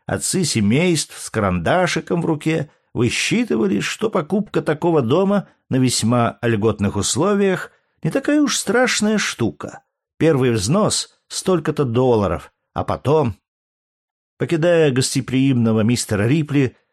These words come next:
мы поблагодарили его и на прощание спросили: «Вот вы потеряли из-за нас несколько часов,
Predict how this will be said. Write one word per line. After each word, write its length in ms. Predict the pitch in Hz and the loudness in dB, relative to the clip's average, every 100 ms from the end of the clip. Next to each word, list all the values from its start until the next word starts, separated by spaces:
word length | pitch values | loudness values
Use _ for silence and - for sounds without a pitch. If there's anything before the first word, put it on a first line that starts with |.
| _ - | _ -2
мы 260 | 214 233 | 0 2
поблагодарили 800 | 208 113 107 101 107 151 220 196 | 0 0 0 0 2 2 2 0
его 280 | 185 175 185 | 2 4 2
и 160 | - 185 | 2 0
на 140 | 185 | 0
прощание 720 | - 151 - - 123 127 120 | -2 -2 -2 -2 0 2 0
спросили: 720 | 110 - 107 - 98 - - _ _ _ _ _ _ - | -2 -4 -2 -2 -4 -6 -12 _ _ _ _ _ _ -4
«Вот 200 | - 185 | -2 0
вы 320 | 208 139 85 - _ | 2 2 0 -8 _
потеряли 520 | 110 101 120 139 131 | -6 0 2 4 4
из-за 220 | 120 107 113 | 2 2 2
нас 480 | 143 139 - - - | 2 0 -4 -8 -6
несколько 680 | 107 135 - - 113 - | -2 -2 -2 -4 -6 -6
часов, 640 | - 107 - - 139 - | -6 -4 -4 0 0 -2